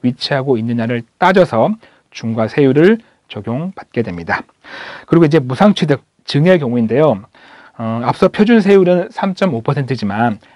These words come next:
만약에 상속받는 주택이 조정 대상 지역에 위치하고 있고 그 주택의 시가 표준액이 삼억 이상이라면, 어, 여기서 참고로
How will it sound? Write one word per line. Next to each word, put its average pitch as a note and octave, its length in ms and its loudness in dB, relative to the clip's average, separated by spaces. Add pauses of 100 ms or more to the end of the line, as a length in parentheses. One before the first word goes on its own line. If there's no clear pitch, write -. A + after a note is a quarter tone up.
(160)
만약에 D3+ 540 2 (1500)
상속받는 E3+ 760 2
주택이 C#3 600 -2 (280)
조정 F3+ 380 2
대상 E3 340 0
지역에 D3 600 2
위치하고 D3+ 560 -2
있고 A2+ 300 -4 (380)
그 - 220 2
주택의 D3+ 800 0
시가 - 420 -6
표준액이 D3 600 -2 (120)
삼억 F#3 460 2 (200)
이상이라면, B2 640 0 (600)
어, A#2 80 -4
여기서 C#3 240 2
참고로 E3+ 680 4